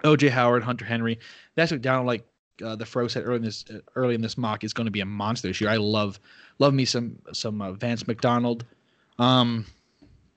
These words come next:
yeah, there's just, there's just a lot of, uh, possibilities with, with the tight end this year. Uh, like the Fro earlier said, it, it, it used to be if you either have a top three or you have nothing. But, uh, this year, I, I, I,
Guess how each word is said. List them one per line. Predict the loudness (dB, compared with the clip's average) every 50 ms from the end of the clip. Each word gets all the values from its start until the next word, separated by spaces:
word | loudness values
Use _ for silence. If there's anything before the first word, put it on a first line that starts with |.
| _ -20 -14 _ 0
yeah, | 2 2 4
there's | 2 0 0
just, | -2 -4 -4 -6 -6
there's | -6 -4 -2
just | -2 0 2
a | 4
lot | 4 4 4 4 4 2 2 2 2 2 0
of, | 0 -2 -2
uh, | -2 -2 0 -2 -2 -4 -8 -12 _ _ _ _ _ _ _ _ _ _ _ _ _ _ _ _ _ _ _ _
possibilities | -2 0 0 2 2 0 -2 0 2 2 4 4 2 2 0 -2 -6 _ _ _ _ -6
with, | -2 0 2 2 0 -2 -8 -4 0
with | 0 0 0 0
the | -6 -4
tight | 0 2 2 2
end | 2 2
this | -2 -2 0
year. | 0 2 2 0 -2 _ _ _ _ -20 -20 _ -2 2
Uh, | 4 4 6
like | 4 4 2
the | 0 -2
Fro | 0 2 2 2
earlier | 4 2 2 4 4 4 2
said, | 2 2 2 2 2 0
it, | -2 -4
it, | -4 -6 -6 -6 -10 -6 -2
it | 2 4
used | 6 6 6 6 4 4 2
to | 2
be | 6 8 8 8 8 6 4 0 -6 _ _ _ -10
if | -10 -6 -2
you | 0 2 4
either | 4 4 2 2 0
have | 2 2 2 2 2 0 -2 -6 -12 -12
a | -12 -10
top | -8 -6 -6 -6 -8 -8
three | -8 -6 -4 -2 -2 0
or | 0 -2
you | -2 -2
have | -2 -2 -4 -4
nothing. | -2 -2 0 -2 -2 -4 -6 -10 -10 -10 _ _ -20 -20 -20 -20 _ _ _ 0
But, | 2 4 4
uh, |
this | 6 4 4 4 4
year, | 4 4
I, | 4
I, | 4 4 4 4 2
I, | 0